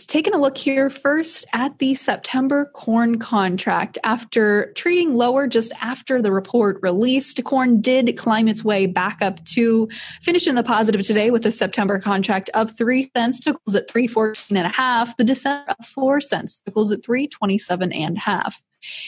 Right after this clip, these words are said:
In the soybean pits, big moves today after this report dropped, with the September contract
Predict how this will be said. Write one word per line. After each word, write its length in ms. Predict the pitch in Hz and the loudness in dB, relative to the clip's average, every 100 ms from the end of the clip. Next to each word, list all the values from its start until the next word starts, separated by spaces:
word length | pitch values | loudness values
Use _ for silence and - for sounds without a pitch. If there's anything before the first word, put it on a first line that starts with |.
| 277 | -6
In 140 | 240 294 | 0 2
the 80 | |
soybean 480 | 302 247 330 359 349 | 2 0 0 2 0
pits, 480 | 269 220 220 - - _ - 190 196 | 2 0 0 -8 -10 _ -4 -2 0
big 380 | 254 269 247 240 - | 0 0 2 0 2
moves 480 | 208 226 233 220 - | 2 4 2 -2 -4
today 600 | 240 214 220 233 208 196 | -4 0 2 2 2 0
after 440 | 190 220 - 214 | -2 -4 -2 0
this 240 | 202 202 | 0 -2
report 340 | 196 - 220 202 | -6 -2 -2 0
dropped, 340 | 202 214 226 | 0 -2 -2
with 100 | 202 | -6
the 60 | 214 | -4
September 400 | - 202 196 180 | -4 -2 0 0
contract 540 | 190 190 190 180 190 | 0 0 0 -2 -4